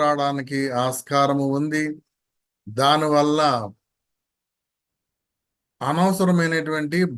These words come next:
భావ విభేదాలు రావడానికి, కుటుంబ అన్యోన్యత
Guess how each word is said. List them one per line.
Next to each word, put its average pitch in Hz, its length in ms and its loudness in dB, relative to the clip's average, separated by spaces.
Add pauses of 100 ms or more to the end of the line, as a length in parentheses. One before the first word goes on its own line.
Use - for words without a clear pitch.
భావ 139 240 0 (200)
విభేదాలు 143 600 0 (100)
రావడానికి, 139 560 0 (160)
కుటుంబ 180 440 2 (280)
అన్యోన్యత 147 600 -2